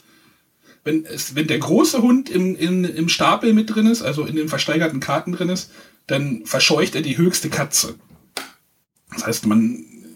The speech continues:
hat so Interaktionen. Wenn der kleinste Hund drin ist, verscheucht er die kleinste Katze.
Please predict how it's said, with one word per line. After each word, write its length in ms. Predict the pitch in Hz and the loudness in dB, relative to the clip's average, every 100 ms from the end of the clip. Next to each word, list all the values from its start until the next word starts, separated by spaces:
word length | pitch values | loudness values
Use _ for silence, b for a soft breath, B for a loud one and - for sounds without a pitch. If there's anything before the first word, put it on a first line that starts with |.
| - | -8
hat 220 | - 143 | -4 -2
so 140 | - 190 | -2 -2
Interaktionen. 760 | 147 147 135 - 156 147 117 107 | 2 2 0 0 0 0 0 -2
Wenn 120 | 147 | -2
der 100 | 147 | 0
kleinste 460 | 175 196 311 294 | 2 4 2 2
Hund 220 | 240 226 220 | 4 4 2
drin 120 | 202 | -6
ist, 120 | 196 | -4
verscheucht 400 | 175 170 170 165 | -4 0 0 0
er 60 | 170 | -4
die 80 | |
kleinste 420 | 185 185 220 220 165 | -2 2 4 4 -2
Katze. 460 | - - - 107 | -8 -8 -8 -8